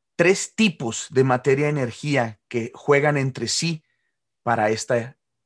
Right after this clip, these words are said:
expansión, esta evolución del universo. La bariónica,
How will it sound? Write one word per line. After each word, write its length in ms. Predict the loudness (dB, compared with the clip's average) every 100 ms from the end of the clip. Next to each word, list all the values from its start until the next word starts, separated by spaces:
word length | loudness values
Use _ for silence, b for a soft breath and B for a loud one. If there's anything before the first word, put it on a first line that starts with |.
| -10
expansión, 720 | -8 -10 -10 -8 -4 -4 -6
esta 260 | -6 -2
evolución 680 | -2 -2 -4 -6 -8 -6 -4
del 140 | -4 -8
universo. 580 | -10 -12 -14 -14 -18 _ _ _ _ _ _ _ _ _ _ _ _ _ _ _ _ _ _ _
La 240 | -2 2 4
bariónica, 840 | 4 4 4 4 2 2 0 -2